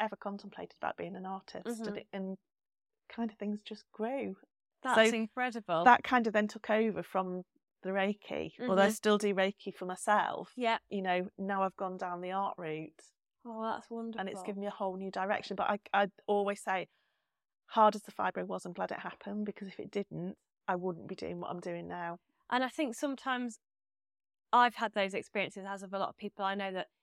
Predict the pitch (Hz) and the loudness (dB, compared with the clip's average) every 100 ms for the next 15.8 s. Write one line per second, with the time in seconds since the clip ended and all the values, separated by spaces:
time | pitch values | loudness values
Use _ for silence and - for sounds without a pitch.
0 | _ _ 214 220 240 226 214 - 233 - | _ _ 2 4 4 4 0 0 -2 -2
1 | - 233 202 202 226 208 208 208 214 - | 0 0 0 -4 -8 -6 -2 0 -2 -6
2 | 139 185 - _ _ 220 220 220 214 220 | -6 -8 -12 _ _ 0 2 2 -2 0
3 | 220 - 190 196 190 - - 202 208 226 | 2 2 -2 -4 -4 -8 -8 -4 -2 0
4 | 208 190 - 180 - 185 - - 196 190 | -2 -6 -12 -14 -12 -10 -4 -2 -2 -4
5 | 185 - 185 - 180 180 185 - - 196 | -6 -10 -12 -6 -4 0 0 -2 -4 -6
6 | 190 180 - 190 190 180 - _ _ _ | -4 -4 -6 -2 0 0 -4 _ _ _
7 | 202 202 208 - _ - 202 226 233 233 | -2 -2 -2 -8 _ -16 -4 2 2 2
8 | 220 - - 226 220 214 - 214 208 214 | -4 -8 -10 -6 -6 -8 -12 -14 -12 -10
9 | 202 190 185 208 214 180 160 - 165 185 | -8 -6 -2 0 0 -2 -6 -6 -8 -2
10 | 185 180 175 170 208 202 214 - 190 190 | 0 0 -2 0 2 2 0 -4 -6 -4
11 | - 190 202 202 196 190 190 _ _ _ | -6 -6 -6 -2 0 0 -2 _ _ _
12 | _ _ _ _ 240 240 247 247 226 220 | _ _ _ _ -4 0 2 4 2 0
13 | 214 214 220 226 214 175 - - 185 190 | 0 2 4 4 2 -4 -6 -8 -6 -4
14 | 190 - 190 180 196 202 208 226 - 208 | -6 -4 -4 0 0 2 0 0 -2 -6
15 | 202 196 202 196 196 196 220 | -4 -4 -4 -2 2 4 4